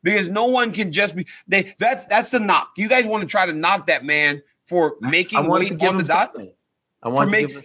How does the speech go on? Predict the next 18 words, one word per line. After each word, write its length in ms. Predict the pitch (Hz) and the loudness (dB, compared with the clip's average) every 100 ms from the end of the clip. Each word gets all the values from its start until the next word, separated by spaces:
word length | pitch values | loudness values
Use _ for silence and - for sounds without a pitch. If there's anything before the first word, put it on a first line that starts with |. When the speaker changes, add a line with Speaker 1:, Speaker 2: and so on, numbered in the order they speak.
| 190 | -10
Speaker 1:
I'm 60 | 226 | -2
saying, 220 | 262 - | -2 0
Ariel, 280 | 247 220 185 | 0 0 -2
for 140 | 180 | -2
making 340 | 196 220 233 | -2 -2 -2
weight 180 | 214 226 | 0 2
on 140 | 226 196 | 0 -2
the 80 | |
dot, 360 | 143 175 359 - _ _ _ _ - | -2 0 0 -4 _ _ _ _ -4
if 120 | 185 | 0
he 120 | 302 | 2
was 180 | 330 190 | 0 0
one 260 | 196 262 | 0 0
fifty-five 680 | - 269 - 247 - 208 220 | 0 -2 0 -4 0 0 0
flat, 280 | 214 214 160 | 0 0 0
which 160 | 160 262 | 0 0
he 80 | |
was, 500 | 262 294 208 185 - | 2 2 2 2 -2